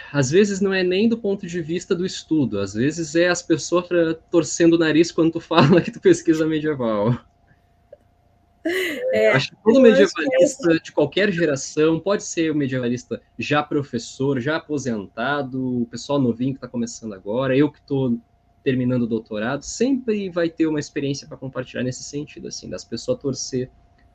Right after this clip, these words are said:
Speaker 1: o nariz, né? Eu ainda me safei um pouco disso, porque eu pesquiso recepção, usos do passado, e eu, ah, eu faço esse esforço gigantesco, assim. Ainda quando eu tô falando aqui que é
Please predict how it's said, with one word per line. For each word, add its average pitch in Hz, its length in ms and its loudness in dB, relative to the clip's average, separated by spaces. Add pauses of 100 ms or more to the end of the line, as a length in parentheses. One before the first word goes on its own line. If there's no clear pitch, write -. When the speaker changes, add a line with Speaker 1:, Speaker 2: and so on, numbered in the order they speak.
(120)
Speaker 1:
o 123 80 -4
nariz, 113 440 -4
né? 90 180 -14 (240)
Eu 165 140 8
ainda 220 180 6
me 190 100 0
safei 165 380 -2
um 156 100 0
pouco 139 320 -2
disso, 135 380 0
porque - 160 -6
eu 170 60 0
pesquiso 160 340 0
recepção, 131 880 0
usos 98 240 -8
do 104 80 -12
passado, 117 880 -4 (300)
e 107 60 2
eu, 117 260 4 (140)
ah, 131 160 2
eu 113 80 4
faço 135 280 -2
esse 139 140 -8
esforço 135 480 -4
gigantesco, 135 560 -4
assim. - 160 -10
Ainda 185 140 0
quando 214 140 2
eu - 40 -4
tô 160 100 -2
falando 123 360 0
aqui 120 280 -4
que 113 200 -6
é 104 100 -6